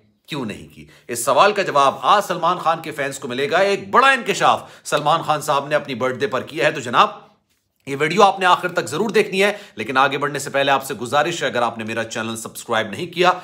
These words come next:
सलमान मिर्जा ऑफिशियल, मेरे YouTube चैनल को सब्सक्राइब जरूर कीजिए, बेल आइकन जरूर दबाइए। जनाब, ऐसा नहीं है कि सलमान खान का नाम किसी भी अदाकारा के साथ कभी नहीं जुड़ा हो, ऐश्वर्या राय हो, संगीता बजलानी हो या फिर none other than कैटरीना कैफ हो,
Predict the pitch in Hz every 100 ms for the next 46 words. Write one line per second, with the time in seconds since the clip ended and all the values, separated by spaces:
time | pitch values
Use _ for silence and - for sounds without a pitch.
0 | - - 175 170 240 240 214 208 208 208
1 | 220 220 226 175 165 147 151 - 143 131
2 | 131 123 120 - 139 127 123 - - 165
3 | 139 170 - - - 139 147 135 139 131
4 | 117 113 107 95 95 180 262 277 - -
5 | - 226 294 277 262 262 254 202 202 226
6 | 208 220 202 175 196 196 190 214 175 185
7 | - _ - 135 151 147 170 170 165 156
8 | 156 139 120 107 90 76 69 113 139 143
9 | 143 135 151 123 139 - _ 147 139 139
10 | 143 131 120 135 165 120 120 - - 120
11 | 139 180 214 147 104 82 - _ _ _
12 | 98 180 190 170 131 113 117 139 165 117
13 | 120 107 98 76 - 92